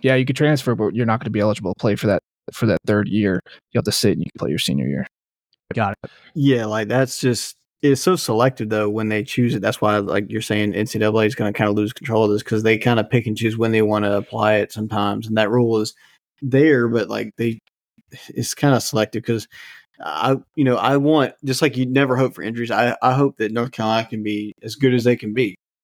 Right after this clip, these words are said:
Speaker 3: 'cause that looks better for, for anybody in the A C C that beats them. Um, and it's just, kinda aggravating whenever a guy's been there since you said December, and it's just suddenly like, "Okay, wow, you can't play." Like, that was probably, that, that he was gonna be, like, the number one receiver, wasn't he?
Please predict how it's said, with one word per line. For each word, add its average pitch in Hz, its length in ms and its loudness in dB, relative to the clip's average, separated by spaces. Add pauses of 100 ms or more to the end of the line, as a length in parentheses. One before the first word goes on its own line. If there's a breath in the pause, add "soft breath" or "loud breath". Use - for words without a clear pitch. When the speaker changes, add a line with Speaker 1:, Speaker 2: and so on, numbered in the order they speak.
(120)
Speaker 3:
'cause 110 120 -6
that 113 100 2
looks 117 160 2
better 123 240 4
for, 127 400 2
for 127 180 2
anybody 120 400 2
in 107 60 0
the 107 80 0
A 104 60 0
C - 160 -10
C 113 160 -2
that 101 120 0
beats 101 240 -4
them. - 120 -16 (640 soft breath)
Um, 101 300 -2
and 107 100 -4
it's 113 120 -4
just, - 280 -4 (180)
kinda 123 200 2
aggravating 107 520 0
whenever 107 420 -2
a 117 100 -2
guy's 120 280 0
been 127 180 4
there 113 140 2
since 110 260 -4
you 113 60 -4
said 110 180 2
December, 104 520 2
and 98 220 -12
it's 101 100 -12
just 107 160 -8
suddenly 107 360 -2
like, 104 100 -6
"Okay, 131 340 0
wow, 117 320 0
you 107 160 -8
can't 113 280 -6
play." 92 220 -8 (500)
Like, 113 120 -4
that 139 100 -2
was 165 120 -2
probably, 131 360 -2
that, 127 220 -2
that 120 100 -2
he 131 80 2
was 185 140 2
gonna 156 160 4
be, 123 80 6
like, 117 160 2
the 117 80 0
number 120 200 2
one 117 120 4
receiver, 147 340 2
wasn't 113 180 -2
he? 202 40 -6